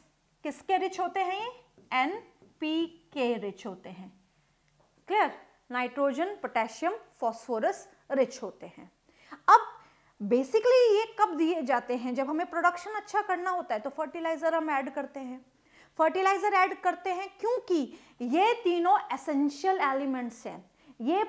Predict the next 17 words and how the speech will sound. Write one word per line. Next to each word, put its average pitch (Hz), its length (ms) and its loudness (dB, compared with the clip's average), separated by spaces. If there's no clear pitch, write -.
प्लांट 311 400 2
की 440 240 2
ग्रोथ 349 360 0
के 339 80 -4
लिए 339 180 -2
जिम्मेदार 240 600 0
हैं। 254 500 -10
आपने 349 460 2
छोटी 392 300 -4
क्लासेज 277 380 -2
में 277 120 -2
अपने 277 200 -4
नाइन 311 240 -2
टेंथ 294 200 -2
में 294 140 -2
पढ़ा 254 180 0
है 254 220 0